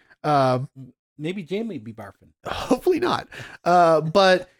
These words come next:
Speaker 1: you know, we had a good time and
Speaker 2: We did.
Speaker 1: we, we as a congregation would not judge anyone if they said, "We don't really have any desire to keep the Seder, we're not going to." It's like, fine, you know, you don't have to. But I think that it is a beautiful way to see the connection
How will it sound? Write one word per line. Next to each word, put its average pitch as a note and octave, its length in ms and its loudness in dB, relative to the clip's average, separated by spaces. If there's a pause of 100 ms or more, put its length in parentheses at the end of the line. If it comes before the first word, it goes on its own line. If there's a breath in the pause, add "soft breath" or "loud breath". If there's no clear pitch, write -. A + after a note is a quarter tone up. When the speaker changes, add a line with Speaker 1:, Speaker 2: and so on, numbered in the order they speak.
(140)
Speaker 1:
you A#3+ 80 0
know, A#3 140 2
we A3+ 180 2
had C#4+ 140 0
a - 20 -4
good F#3+ 180 -2
time A3+ 480 -4
and E3+ 340 0
Speaker 2:
We - 60 -12
did. F3 60 -6
Speaker 1:
we, F#3+ 480 -2 (420)
we E3+ 220 -2
as F#3+ 140 0
a F#3 40 -6
congregation E3+ 680 -2
would B2+ 140 -4
not B2 240 -4
judge A#2 280 -6
anyone E3 400 -6
if D#3 160 -8
they A#2+ 140 -6
said, C3 340 -4
"We A#2 80 -4
don't D#3+ 260 -2
really C#3 540 -2 (140)
have B2+ 240 -6
any C3+ 100 -6
desire B2 400 -4
to C#3+ 60 -4
keep E3 180 -10
the C#3+ 60 -12
Seder, D3 260 -4
we're C#3+ 100 -6
not A2 140 -8
going A2+ 280 -8
to." G#3 80 -8
It's A#3 100 -8
like, C4+ 100 -6
fine, F3+ 320 -8 (140)
you A#2 120 -8
know, C3+ 60 -6
you C3 140 -4
don't C#3 100 -6
have E3+ 220 -4
to. G#2+ 200 -16 (460 soft breath)
But G#3+ 240 2
I G3+ 100 4
think A#3 340 -6
that F#3+ 260 2
it F3 80 2
is E3+ 240 2
a D3 80 0
beautiful D#3 640 0
way C3 420 -2 (440)
to D3+ 360 2
see G3 320 -2
the E3 140 -2
connection C3 760 -4